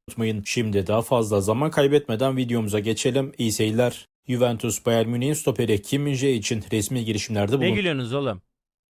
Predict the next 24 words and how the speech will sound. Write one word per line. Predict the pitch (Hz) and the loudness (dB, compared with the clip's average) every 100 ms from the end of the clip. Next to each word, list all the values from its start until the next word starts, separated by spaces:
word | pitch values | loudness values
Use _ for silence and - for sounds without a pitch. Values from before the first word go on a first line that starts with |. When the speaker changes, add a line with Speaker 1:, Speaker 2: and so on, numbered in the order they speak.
| _ 101 104 92 - | _ 0 0 0 0
Speaker 1:
Alman | 123 131 127 | 2 2 0
ekibi | 113 - 113 101 | -2 -2 -2 -2
Kim | - 123 | -2 -2
Min-jae | 131 120 123 | 0 0 0
için | 117 101 165 170 | 0 0 -2 0
otuz | 135 139 156 | 0 0 0
ila | 135 120 113 - | 0 2 0 0
otuz | 113 - 113 | -8 -2 0
beş | 131 131 | 0 0
milyon | 127 123 | -2 2
euro | 120 | 2
arasında | 117 113 - 107 | 2 0 -2 -2
bir | 101 95 | -2 0
bonservis | 110 113 113 147 - | 0 2 0 0 0
bedeli | 107 104 175 | 0 0 2
talep | 165 131 | 2 2
ediyor. | 104 98 98 95 | 0 0 0 0
Juventus'un | 123 123 120 - 131 | -2 0 -2 -4 -4
amacı | 120 117 110 | -2 0 0
ise | 113 - 113 101 | -2 0 0 4
bu | 143 | 4
rakamı | 135 - 101 | 4 2 2
aşağıya | 135 - 127 | 2 2 2
çekebilmek. | 147 117 120 104 101 101 | 2 0 0 0 0 -2